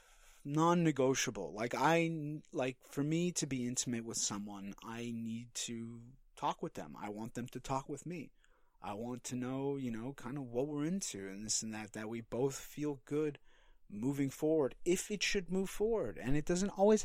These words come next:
have to move forward. It could end. It could just be like, "Well, you know, you're into this thing, I'm into that thing. Maybe we're on two different wavelengths right now," and that's okay. You know, that's not any of our faults. Like, that's, you know, just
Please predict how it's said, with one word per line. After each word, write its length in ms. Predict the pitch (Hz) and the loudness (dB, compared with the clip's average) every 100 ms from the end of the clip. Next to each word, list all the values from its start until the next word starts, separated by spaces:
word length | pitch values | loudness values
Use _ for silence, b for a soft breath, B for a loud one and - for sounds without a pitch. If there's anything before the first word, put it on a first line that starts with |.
| - | 2
have 200 | - - | -2 -2
to 100 | 160 | -6
move 200 | 135 104 | -6 -8
forward. 340 | - 104 98 | -10 -8 -6
It 100 | 104 | -4
could 160 | - 101 | -4 -4
end. 320 | 127 123 170 - | -2 0 -2 -4
It 140 | 147 | -2
could 120 | 156 | 0
just 160 | 156 151 | 0 2
be 80 | 165 | 6
like, 200 | 156 160 b b b b | 6 4 b b b b
"Well, 140 | 220 262 | 8 10
you 100 | 240 | 8
know, 120 | 226 | 6
you're 180 | 220 226 | 4 4
into 200 | 220 202 | 2 4
this 200 | 208 - | 4 6
thing, 280 | 202 202 | 4 4
I'm 200 | 165 185 | 4 4
into 180 | 196 180 | 2 0
that 240 | 165 165 165 | 0 -2 -2
thing. 300 | 185 180 185 b b b | -2 0 0 b b b
Maybe 240 | 139 170 190 | 4 4 6
we're 180 | 180 170 | 4 4
on 100 | 160 | 2
two 180 | - | -2
different 340 | 160 160 160 127 | -2 -2 -2 2
wavelengths 560 | 139 156 160 160 - | 2 4 2 2 2
right 160 | 151 143 | 2 2
now," 260 | 151 160 160 | 2 2 2
and 100 | 180 | 2
that's 260 | 254 - | 2 4
okay. 520 | 214 208 - 135 131 - | 4 2 -6 -6 -8 -6
You 100 | 147 | -2
know, 120 | 147 | 0
that's 220 | 156 180 202 | 0 0 0
not 220 | 196 - | 0 -2
any 240 | 147 131 123 | -2 0 0
of 100 | 113 | -2
our 140 | 104 | -6
faults. 540 | - 101 120 - - - _ _ | -8 -8 -8 -8 -18 -18 _ _
Like, 200 | 143 131 - | -2 -2 0
that's, 300 | 160 160 - | 0 0 -4
you 60 | |
know, 160 | 139 135 | -4 -2
just 260 | 151 151 | 0 -2